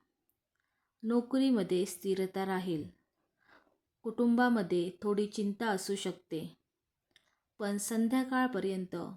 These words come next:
परिस्थिती सुधारेल. तुमच्यासाठी शुभ रंग आहे पांढरा आणि शुभ अंक आहे दोन. सिंह राशी,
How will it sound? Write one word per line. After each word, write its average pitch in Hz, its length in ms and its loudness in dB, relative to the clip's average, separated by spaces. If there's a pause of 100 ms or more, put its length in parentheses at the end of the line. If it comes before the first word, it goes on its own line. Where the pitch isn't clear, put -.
परिस्थिती 196 560 -4
सुधारेल. 190 640 -4 (920)
तुमच्यासाठी 220 720 0
शुभ 214 220 0
रंग 226 280 2
आहे 185 400 -2
पांढरा 175 640 -4 (800)
आणि 190 240 -4
शुभ 208 260 -4
अंक 196 380 -2
आहे 175 420 -2 (220)
दोन. 175 380 -2 (2000)
सिंह 214 500 -2
राशी, 180 560 -6